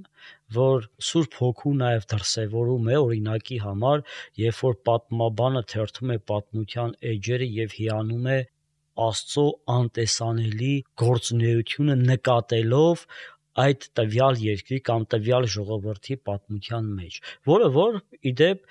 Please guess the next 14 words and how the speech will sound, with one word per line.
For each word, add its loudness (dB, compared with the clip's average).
հին 2
կտակարանի -2
գլխավոր -2
առանձնահատկություններից -4
մեկն -8
սա -2
էր, -4
որ 2
Աստծո 0
գործունեությունն -4
է -4
ներկայացնում -6
ժողովրդի -6
մեջ։ -12